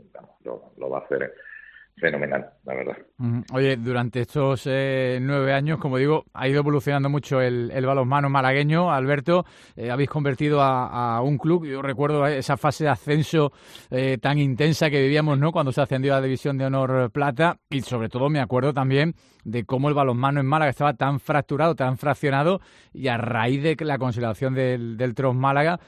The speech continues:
Speaker 2: pues prácticamente el, el balonmano base también va a una, ¿no?
Speaker 1: Sí, vamos, si hay que hacer justicia,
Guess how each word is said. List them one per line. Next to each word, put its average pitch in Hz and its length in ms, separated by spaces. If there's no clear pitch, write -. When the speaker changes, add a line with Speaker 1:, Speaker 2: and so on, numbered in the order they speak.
Speaker 2:
pues 104 140
prácticamente 147 640
el, 160 160
el 113 220
balonmano 123 560
base 151 220
también 170 300
va 117 60
a 110 60
una, 135 320
¿no? 143 160
Speaker 1:
Sí, 107 320
vamos, - 840
si 135 100
hay 147 60
que 151 100
hacer 143 200
justicia, - 520